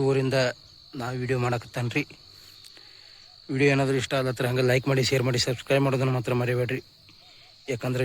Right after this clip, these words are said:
ನೀವು ಮಾಡೋ ಒಂದು ಸಬ್ಸ್ಕ್ರೈಬ್ ನಮ್ಗೆ ತುಂಬ ಅಂದ್ರೆ ತುಂಬ ಸಪೋರ್ಟ್ ಕೊಡ್ತೀರಿ. ತುಟಿ ಯಾಕೆ ಹಿಂಗಾಗ್ಯಾವ ಅಂದ್ರಪ್ಪ, ಈ ಥಂಡಿ ದಿನದಾಗ ರೀ, ಥಂಡಿ ದಿನದಾಗ ತುಟಿ ಹೊಡಿತಾವ್ರಿ ಭಾಳ. ನಮ್ಮೋತ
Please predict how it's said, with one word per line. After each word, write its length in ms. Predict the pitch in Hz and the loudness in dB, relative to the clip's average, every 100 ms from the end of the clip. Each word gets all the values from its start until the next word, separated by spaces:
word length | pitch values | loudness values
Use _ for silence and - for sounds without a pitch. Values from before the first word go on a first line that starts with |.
| 127 | 0
ನೀವು 120 | 131 117 | 0 0
ಮಾಡೋ 140 | 131 147 | 4 4
ಒಂದು 120 | 135 123 | 4 2
ಸಬ್ಸ್ಕ್ರೈಬ್ 420 | 117 110 - 135 131 | -2 -4 0 2 2
ನಮ್ಗೆ 220 | 131 131 120 - - - - | 2 0 -2 -6 -18 -8 -2
ತುಂಬ 120 | 127 131 | 0 2
ಅಂದ್ರೆ 160 | 131 - | 0 -2
ತುಂಬ 120 | 123 127 127 | 0 0 0
ಸಪೋರ್ಟ್ 280 | 110 127 - - - | -2 -4 -6 -20 -10
ಕೊಡ್ತೀರಿ. 360 | 113 110 120 - - - - - - - - - - - - - - - - - - | -8 -4 -6 -6 -10 -20 -20 -20 -20 -20 -20 -20 -20 -20 -20 -20 -20 -20 -20 -10 -4
ತುಟಿ 220 | 165 220 | 6 8
ಯಾಕೆ 220 | 196 - 156 151 | 8 8 4 4
ಹಿಂಗಾಗ್ಯಾವ 360 | 160 147 143 143 | 6 6 6 6
ಅಂದ್ರಪ್ಪ, 280 | 135 135 147 151 | 2 0 0 0
ಈ 40 | - | -2
ಥಂಡಿ 260 | - 143 180 151 | -2 2 2 2
ದಿನದಾಗ 240 | 147 160 131 | 2 2 2
ರೀ, 60 | 139 - | -2 -2
ಥಂಡಿ 200 | 135 151 143 | 0 2 2
ದಿನದಾಗ 280 | 147 143 131 - | 0 0 -2 -4
ತುಟಿ 220 | 127 165 131 | -2 2 2
ಹೊಡಿತಾವ್ರಿ 500 | 135 139 - 127 123 | 2 2 0 -2 -2
ಭಾಳ. 140 | 113 127 135 - - - - - - - - - - - - - - - 147 | -4 -4 -6 -8 -20 -20 -20 -20 -20 -20 -20 -20 -20 -20 -20 -20 -20 -10 -4
ನಮ್ಮೋತ 340 | 147 160 185 | 2 4 6